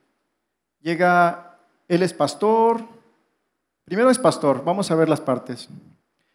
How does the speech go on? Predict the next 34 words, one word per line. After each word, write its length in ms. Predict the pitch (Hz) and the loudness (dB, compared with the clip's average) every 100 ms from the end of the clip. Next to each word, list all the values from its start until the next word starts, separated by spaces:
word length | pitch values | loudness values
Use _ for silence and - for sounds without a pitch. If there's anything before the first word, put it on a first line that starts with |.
| _ | _
El 160 | 165 160 | -2 -2
proceso 380 | 185 - - | -4 -6 -2
de 100 | 233 185 | 2 2
llegar 200 | 180 202 | 4 2
a 80 | |
ser 180 | 185 185 | 4 4
rey 460 | - 180 233 302 226 | 4 4 4 2 -4
le 120 | 151 147 | -2 0
lleva 220 | 175 180 | 2 4
a 40 | |
David 320 | 165 160 214 - | 4 2 0 -4
algunos 480 | 143 147 156 143 143 | -6 -6 -12 -8 -4
años. 480 | 131 120 120 - _ _ _ - | -4 -6 -12 -18 _ _ _ -12
Mencionábamos 540 | 165 196 220 254 254 | -10 -6 -4 -2 -2
que 80 | 196 | -4
co-, 220 | 170 151 | -4 -6
a 60 | 170 | 0
la 100 | 156 | 0
edad 200 | 165 208 | 2 0
de 200 | 226 214 - _ _ _ | -2 -6 -10 _ _ _
que 120 | - | -16
fue 140 | - 196 | -6 -6
ungido 420 | 208 196 190 202 | -6 -8 -6 -6
tenía 260 | 170 165 | -6 -8
como 220 | 170 170 139 | -6 -8 -6
dieciséis 600 | 135 135 127 139 135 139 | -6 -8 -10 -8 -6 -6
años. 500 | 131 131 120 - _ _ _ _ _ _ _ _ _ _ | -6 -8 -10 -20 _ _ _ _ _ _ _ _ _ _
Después 560 | 202 214 233 226 190 | -8 -6 -4 -4 -4
fue 340 | - 185 180 - | -8 -6 -6 -6
el 120 | 165 135 | -4 -4
arpista 440 | 131 160 151 165 | -4 -10 -12 -8
del 160 | 143 139 | -6 -4
rey 200 | 143 143 | -6 -4
Saúl, 400 | 165 196 240 | -6 -4 -4